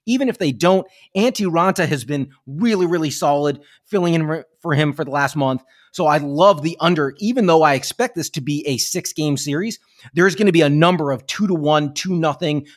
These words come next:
three to one games in this series. So hammer the under twenty-nine and a half. The one other bet that stood out to me, we're gonna transition to baseball.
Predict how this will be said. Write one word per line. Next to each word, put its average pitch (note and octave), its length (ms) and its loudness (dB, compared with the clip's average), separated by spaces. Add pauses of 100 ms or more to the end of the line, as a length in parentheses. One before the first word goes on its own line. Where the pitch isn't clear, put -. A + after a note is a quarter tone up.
(140)
three F3+ 240 0
to E3 80 6
one D3+ 480 2 (260)
games D#3 460 2
in D#3+ 180 2
this C3+ 180 -2
series. E3 440 -2 (220)
So - 200 2
hammer G3 400 2
the D#3+ 160 0
under D#3+ 260 2
twenty-nine C#3 540 0
and B2 80 -4
a A#2 60 -4
half. A#2 280 -8 (760)
The E3+ 120 0
one F#3 320 4
other E3 220 4
bet C#3 340 -2
that A2+ 160 -10
stood E3 220 -2
out C#3 160 2
to C#3 100 -4
me, B2+ 220 -2 (180)
we're F#3+ 120 -2
gonna F3+ 120 2
transition F3 560 0
to D3+ 60 0
baseball. A#2 720 -2